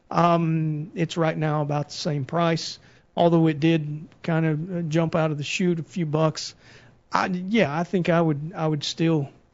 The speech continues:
uh, buy something else that's got a much longer track record, maybe even stocks with dividends.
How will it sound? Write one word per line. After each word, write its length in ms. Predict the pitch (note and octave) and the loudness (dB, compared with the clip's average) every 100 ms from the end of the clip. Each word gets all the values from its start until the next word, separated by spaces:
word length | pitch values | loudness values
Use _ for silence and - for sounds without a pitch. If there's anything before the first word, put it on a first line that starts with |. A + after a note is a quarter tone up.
| _ _ _ _ G3 | _ _ _ _ -6
uh, 160 | E3 | -4
buy 300 | D3 D3 E3 | -2 2 2
something 460 | D#3+ - E3 D#3 D3+ | 2 0 -4 -2 -2
else 300 | D#3+ D3+ - | 0 -2 -4
that's 260 | E3 D#3 - | -8 -8 -10
got 280 | G3 E3+ D#3+ | -6 -2 0
a 60 | |
much 400 | D#3 D#3 E3 - - | 0 -2 -2 -6 -6
longer 400 | E3 E3 E3 D#3 | 0 0 2 -2
track 360 | - E3 D#3 | -2 -2 -2
record, 320 | F3 E3 D#3+ D#3+ | 0 0 0 0
maybe 300 | E3+ F3+ F#3 | 0 0 0
even 440 | F#3 E3+ F3+ F3 | 0 2 0 0
stocks 420 | E3 F3 E3+ - | -2 -2 -2 -2
with 160 | E3+ D3 | -8 -2
dividends. 540 | E3 F#3 D#3 D3 D3 | -2 0 -2 -4 -6